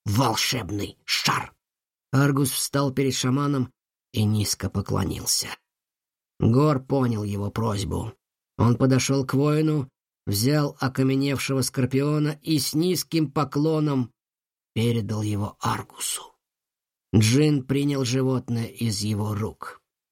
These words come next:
Он ещё раз улыбнулся Гору и поспешил вниз со скалы. Ему нужно было отдохнуть,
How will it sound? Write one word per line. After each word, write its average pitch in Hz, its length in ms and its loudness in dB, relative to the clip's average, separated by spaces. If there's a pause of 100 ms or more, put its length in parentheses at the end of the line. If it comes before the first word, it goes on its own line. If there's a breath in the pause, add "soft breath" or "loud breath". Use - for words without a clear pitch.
(160)
Он 117 180 4
ещё 131 400 2
раз 139 240 0
улыбнулся 135 540 2
Гору 147 420 0 (500)
и 95 140 0
поспешил 107 760 0
вниз 101 600 -2
со - 200 -4
скалы. 90 440 -4 (580)
Ему 117 320 4
нужно 131 380 4
было 123 480 0
отдохнуть, 120 880 0